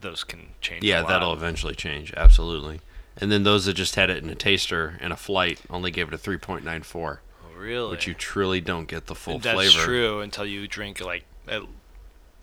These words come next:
Speaker 1: at least, like, six ounces of it, I would
Speaker 2: Mm-hmm.
Speaker 1: say. That's why I like to have at least half a glass before I start punching in my scores, 'cause
Speaker 2: Yep.
Speaker 1: that's when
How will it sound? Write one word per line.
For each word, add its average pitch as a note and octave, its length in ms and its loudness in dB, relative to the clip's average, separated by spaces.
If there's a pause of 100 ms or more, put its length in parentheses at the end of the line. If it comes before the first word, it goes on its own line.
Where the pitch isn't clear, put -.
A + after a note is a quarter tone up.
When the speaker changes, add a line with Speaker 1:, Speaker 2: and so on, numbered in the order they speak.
Speaker 1:
at B2+ 180 -2
least, A#2 720 -4
like, F#2+ 200 -8
six - 380 -10
ounces E2+ 400 -14
of E2+ 180 -12
it, E2+ 100 -10
I E2 60 -6
would E2 120 -6
Speaker 2:
Mm-hmm. - 20 -6
Speaker 1:
say. F2 220 -8 (3250)
That's - 140 -10
why A2+ 80 2
I G2 40 0
like F#2 160 -6
to - 80 -14
have F#2+ 120 -6
at F#2 100 -6
least G2 240 -6 (160)
half - 280 -6
a E2+ 60 -12 (300)
glass E2 340 -8
before F2 460 -14
I F2 100 -10
start E2+ 360 -10 (320)
punching F#2 320 -4
in E2 120 -16
my C#2+ 80 -16
scores, D2+ 540 -12
'cause - 120 -8
Speaker 2:
Yep. D#2 140 -2 (140)
Speaker 1:
that's - 220 -6
when G#2+ 260 -6